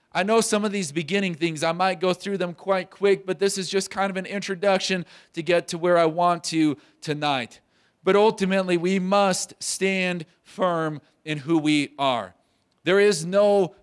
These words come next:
time, especially during this season, to back down from what we believe in. There is no time to say that I can rest during this time frame or during covid and take a break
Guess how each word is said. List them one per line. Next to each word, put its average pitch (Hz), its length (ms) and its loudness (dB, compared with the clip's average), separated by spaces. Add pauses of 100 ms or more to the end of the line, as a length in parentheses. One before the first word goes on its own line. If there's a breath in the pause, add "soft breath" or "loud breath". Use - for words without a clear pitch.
time, 156 520 -2 (240 soft breath)
especially 190 600 -2
during 175 420 -2
this 165 140 -10
season, 151 540 -6 (280 soft breath)
to 170 100 -4
back 170 380 -2
down 170 380 0
from 160 240 -4
what 170 220 2
we 165 100 2
believe 156 420 0
in. 113 220 -10 (440 soft breath)
There 190 140 6
is 214 200 2
no 214 160 2
time 214 540 0
to 190 100 4
say 196 580 4 (260 loud breath)
that 175 200 0
I 180 120 2
can 165 300 -8
rest 185 460 0 (200)
during 170 360 -2
this 165 200 -4
time 185 360 0
frame 165 340 -6
or 160 60 -6
during 165 280 -2
covid 170 440 0
and 151 120 -4
take 180 220 -2
a 160 60 -2
break 170 420 0